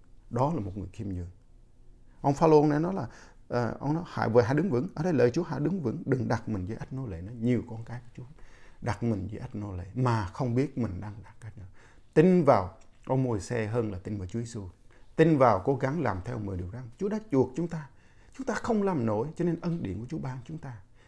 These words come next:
Để chúng ta làm gì? Để chúng ta được tự do. Cho nên chúng ta đứng vững trong sự tự do của mình. Chúng ta phải chiến trận để chúng ta có sự tự do.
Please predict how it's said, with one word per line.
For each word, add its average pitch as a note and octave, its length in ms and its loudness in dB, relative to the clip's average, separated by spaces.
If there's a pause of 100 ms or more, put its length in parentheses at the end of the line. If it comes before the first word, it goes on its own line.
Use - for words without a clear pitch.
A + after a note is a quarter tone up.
(140)
Để A#2 160 2
chúng E3+ 100 2
ta D#3+ 100 2
làm A2+ 180 2
gì? G#2 180 2 (180)
Để G#2+ 140 -6
chúng C#3+ 80 -6
ta C#3+ 80 -10
được - 240 -8
tự G2+ 120 -10
do. G2 360 -6 (360)
Cho D3+ 100 6
nên E3 160 10 (140)
chúng F3+ 120 -2
ta D#3+ 220 -2
đứng G3+ 260 4
vững A#2 160 0
trong C#3+ 120 -6
sự G#2+ 160 -6
tự G2+ 80 -4
do A2+ 220 -4
của C3 120 -10
mình. C3+ 160 -6 (440)
Chúng G#3+ 80 0
ta G#3+ 120 -2
phải A#2 120 0
chiến A#3 340 6
trận G#2+ 120 4 (360)
để A#2 160 -4
chúng D3 100 -6
ta B2 140 -4
có C3+ 180 -8
sự - 160 -8
tự G2 100 -10
do. F#2+ 280 -8